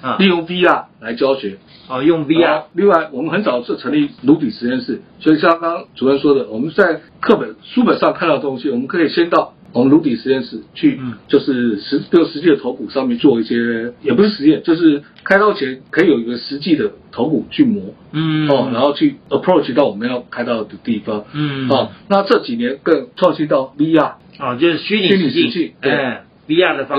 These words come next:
Speaker 1: 式。
Speaker 2: 有V R方式，在术前我们就可以模拟，
Speaker 1: 嗯。
Speaker 2: 就是到时候手术会遇到什么样的状况。
Speaker 1: 然后您说这最近更用这个极速救援，呃，极速救援这个是什么？脊-，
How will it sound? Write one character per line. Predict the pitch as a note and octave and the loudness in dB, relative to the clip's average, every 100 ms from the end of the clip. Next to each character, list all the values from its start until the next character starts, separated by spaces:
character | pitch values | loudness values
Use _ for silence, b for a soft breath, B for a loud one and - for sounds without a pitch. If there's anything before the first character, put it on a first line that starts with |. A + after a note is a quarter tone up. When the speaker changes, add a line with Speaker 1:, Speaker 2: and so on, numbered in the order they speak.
| C#3+ | -2
Speaker 1:
式。 | D#3 | -2
Speaker 2:
有 | |
V | F#3 | 2
R | D#3 | 2
方 | D3+ D3 | 0 -4
式， | C#3 A#2 - | -8 -12 -4
在 | - E3 | 0 2
术 | - E3 | 2 0
前 | D3 A#2+ - | 0 -2 -4
我 | B2+ | -4
们 | A#2+ | -2
就 | C#3+ | 2
可 | D3 | 2
以 | A#2 | 2
模 | A2+ B2 | 2 2
拟， | D3 B2 - _ _ - | 2 0 -6 _ _ -12
Speaker 1:
嗯。 | C#3 C3+ | -4 0
Speaker 2:
就 | B2+ | 0
是 | B2+ - - | -2 -8 0
到 | D#3 | 0
时 | C3+ | 2
候 | C3 B2 - | -2 -4 -6
手 | - G2+ | -4 -2
术 | D3+ C3+ - - | -2 -2 -6 -4
会 | C#3 | 0
遇 | C3+ | 0
到 | A#2 G#2+ | 0 -4
什 | G2+ | -6
么 | G2+ | -8
样 | G#2 | -6
的 | |
状 | A#2+ G2+ | -6 -8
况。 | F#2 G#2 - | -10 -14 -4
Speaker 1:
然 | D#3 | 0
后 | |
您 | E3+ D3+ | 0 0
说 | D3+ D#3+ | 0 0
这 | E3 | 0
最 | D#3+ F3+ | 0 -2
近 | D#3 D#3 | -2 -4
更 | E3+ D3 | -4 -2
用 | D3+ C#3+ C3 | -2 -2 -6
这 | - | -8
个 | C3 | -6
极 | B2 - B2+ D3+ | -6 -8 -6 -4
速 | G#3 E3+ | -2 -2
救 | - F#3 B2+ | 2 2 2
援， | G#2 F#2 _ _ _ _ - | -2 -10 _ _ _ _ -18
呃， | A#2+ | -16
极 | - D#3 F#3+ | -4 -2 0
速 | A#3+ G#3 | 0 0
救 | B3 G3 | 4 2
援 | C3+ B2 | 2 0
这 | D#3 | -2
个 | D3 | -4
是 | C#3 | -4
什 | A2 | -10
么？ | F#2+ - | -12 -18
脊-， | - - A#2 | -20 -12 -12